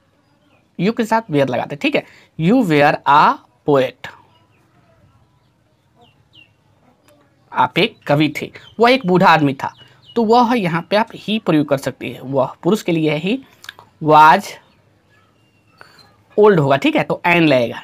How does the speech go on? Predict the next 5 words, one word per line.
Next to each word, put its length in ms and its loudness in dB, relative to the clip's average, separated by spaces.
he 220 -2
was 280 4
an 280 0
old 240 2
man, 220 2